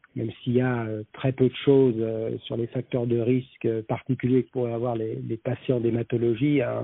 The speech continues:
on considère globalement, euh, même si c'est très hétérogène, comme pour les cancérologues d'ailleurs, que les, ce sont des patients qui sont, euh, qui sont, euh, fragiles et chez lesquels, bien entendu, il faut être, euh, très prudent. Euh, et donc la, la, la, la première chose que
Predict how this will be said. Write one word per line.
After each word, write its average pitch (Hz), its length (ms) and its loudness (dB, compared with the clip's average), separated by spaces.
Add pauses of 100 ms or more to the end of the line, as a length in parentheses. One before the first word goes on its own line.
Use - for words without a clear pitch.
on 113 60 -8
considère 117 480 -6
globalement, 120 600 0 (600)
euh, 120 140 -8
même 110 200 -4
si 113 120 -14
c'est 113 100 0
très 123 240 0
hétérogène, 117 560 0
comme 131 240 4
pour 117 200 -6
les 110 80 -4
cancérologues 113 720 -4
d'ailleurs, 120 480 0
que 120 80 -4
les, 110 260 -4
ce - 80 -16
sont 113 100 -6
des 107 120 -4
patients 110 360 -6
qui 107 220 -8
sont, 113 240 -4
euh, 104 60 -10 (160)
qui 117 180 -12
sont, 113 220 -4
euh, 107 140 -8
fragiles 131 540 4 (600)
et 135 100 2
chez 117 160 2
lesquels, 120 360 4
bien 117 180 2
entendu, 117 340 2
il 107 60 -2
faut 117 180 0
être, 120 220 -4
euh, 107 480 -6
très - 180 -2
prudent. 120 380 2 (640)
Euh, 110 360 -4
et 110 40 0
donc 110 240 -2
la, 113 220 -4
la, 123 180 -4
la, 120 160 -2
la 110 120 -2
première 127 360 4
chose 127 360 4
que 117 140 0